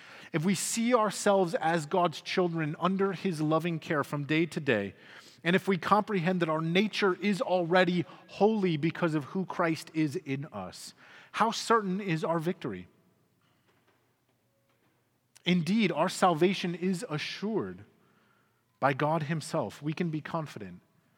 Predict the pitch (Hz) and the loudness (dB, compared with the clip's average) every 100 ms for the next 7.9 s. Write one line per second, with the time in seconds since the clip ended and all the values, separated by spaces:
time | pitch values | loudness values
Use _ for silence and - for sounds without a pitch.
0 | _ _ _ _ - 131 135 - 160 160 | _ _ _ _ -8 -6 -4 0 2 4
1 | 170 147 143 127 139 139 143 - - - | 2 2 0 -2 -4 -2 -2 -4 -10 -12
2 | 131 - - 131 123 101 - 170 202 165 | -10 -10 -8 -4 -4 -4 -6 -4 0 0
3 | 156 185 185 165 160 - - 175 170 180 | 4 6 6 4 -2 -2 0 0 0 -2
4 | 180 165 - - - - 139 135 - 190 | -2 -4 -12 -20 -20 -8 -6 -6 -4 -4
5 | - 156 143 175 165 160 180 170 156 - | -4 -6 -4 -4 -2 -2 -2 -4 -4 -6
6 | 147 - 190 170 127 - - - 175 202 | -8 -8 -2 -2 -2 -8 -20 -8 0 0
7 | 151 131 170 180 180 165 175 175 | 0 -4 -2 0 0 0 0 0